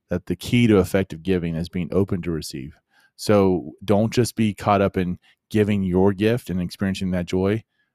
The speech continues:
Be open to receiving from other people so that they can experience that same joy of giving something special as well.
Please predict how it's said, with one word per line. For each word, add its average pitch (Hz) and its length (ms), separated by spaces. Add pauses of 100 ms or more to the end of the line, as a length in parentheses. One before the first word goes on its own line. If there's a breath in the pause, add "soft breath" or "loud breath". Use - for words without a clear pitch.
(140)
Be 139 140
open 131 340
to 120 100
receiving 101 560
from 92 200
other 92 200
people 90 440
so 87 160
that 82 160
they 95 120
can 95 140
experience 87 380
that 78 120
same 90 280
joy 85 260
of 82 140
giving 80 340
something 76 300
special - 440
as - 140
well. - 240